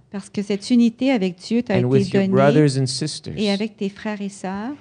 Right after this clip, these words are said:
Speaker 2: And this is the only thing that the Bible tells us we need to work at.
Speaker 1: Et puis c'est la seule chose
Speaker 2: Everything
Speaker 1: que
Speaker 2: else is, like,
Speaker 1: c'est
Speaker 2: by the
Speaker 1: ça.
Speaker 2: grace of God.
Speaker 1: Tout le reste, c'est par la grâce de Dieu, mais ici, la Bible nous dit de nous efforcer.
Speaker 2: And it says here in verse two, "We do it with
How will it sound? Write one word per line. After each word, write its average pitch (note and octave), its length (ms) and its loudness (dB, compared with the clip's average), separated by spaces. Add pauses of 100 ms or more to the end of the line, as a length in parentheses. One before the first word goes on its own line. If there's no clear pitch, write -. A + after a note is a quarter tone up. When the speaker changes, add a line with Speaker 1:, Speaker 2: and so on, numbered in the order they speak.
(180)
Speaker 2:
And C#3 160 2
this G3+ 260 0
is E3+ 140 -4
the D3+ 200 0
only A3+ 460 0
thing A3 400 0
that F#3 80 2
the D#3+ 120 0
Bible D#3+ 400 2
tells E3 320 0
us C3+ 120 -6
we C3+ 160 -2
need D3 180 0
to D3 140 0
work D3 400 4
at. - 220 -10 (120)
Speaker 1:
Et G3 60 -6
puis G3+ 120 -10
c'est A#3 160 -6
la A3 160 -2
seule D#4 240 -4
chose C4+ 240 -4
Speaker 2:
Everything A#3+ 420 2
Speaker 1:
que A3 40 2
Speaker 2:
else G#3+ 240 0
is, E3+ 120 -4
like, E3 160 0
Speaker 1:
c'est D#3 60 0
Speaker 2:
by D#3+ 160 4
the A#3+ 60 2
Speaker 1:
ça. G#3+ 40 0
Speaker 2:
grace F3 340 2
of D3+ 100 -4
God. C#3+ 320 -4 (100)
Speaker 1:
Tout - 120 -2
le E4+ 160 4
reste, B3+ 200 -2
c'est A#3+ 60 -6
par A#3 140 0
la G#3+ 100 0
grâce A3 260 -2
de G3 100 0
Dieu, G#3+ 260 -2
mais A#3+ 100 2
ici, G#3 260 -6
la A3 140 0
Bible A3+ 280 -2
nous G#3+ 120 0
dit A#3 160 -6
de A#3 100 -4
nous G3+ 340 -4
efforcer. G3+ 760 -8
Speaker 2:
And A#2+ 100 2
it B2 80 4
says C3 340 -2
here D3+ 80 4
in C3+ 100 2
verse C#3 300 0
two, D#3+ 160 0
"We C3 220 -2
do D#3 180 2
it - 80 0
with B2+ 220 0